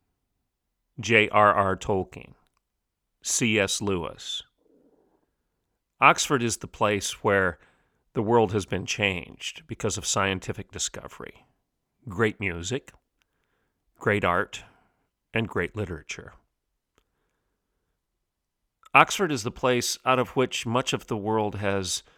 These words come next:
been redeemed by the truth of Christ and the truth of Scripture. As you walk through the streets of Oxford,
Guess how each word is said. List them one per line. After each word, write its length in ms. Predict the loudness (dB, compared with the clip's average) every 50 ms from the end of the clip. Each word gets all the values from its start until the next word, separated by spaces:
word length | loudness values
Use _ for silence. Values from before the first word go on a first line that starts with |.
| _ _ _ _ -2
been 200 | 0 0 0 0
redeemed 720 | -2 -4 -4 -4 -2 -2 -2 -2 -4 -6 -8 -10 -14 -8
by 340 | -4 -2 -2 -2 -2 -4 -6
the 140 | -6 -8 -10
truth 320 | -8 -6 -6 -6 -4 -6
of 100 | -8 -10
Christ 380 | -4 -4 -4 -4 -4 -6 -10 -10
and 100 | -10 -10
the 60 | -10
truth 320 | -12 -12 -12 -12 -14 -14 -14
of 100 | -14 -14
Scripture. 420 | -12 -10 -12 -12 -10 -8 -4 -2
As 120 | 0 2
you 80 | 2 2
walk 260 | 6 6 6 6 4
through 160 | 2 -2 -2
the 100 | 0 0
streets 380 | -2 -2 -2 -2 -4 -4 -4 -4
of 80 | 0 2
Oxford, 580 | 2 2 0 -2 -6 -12 -14 -16 -20 -20 -20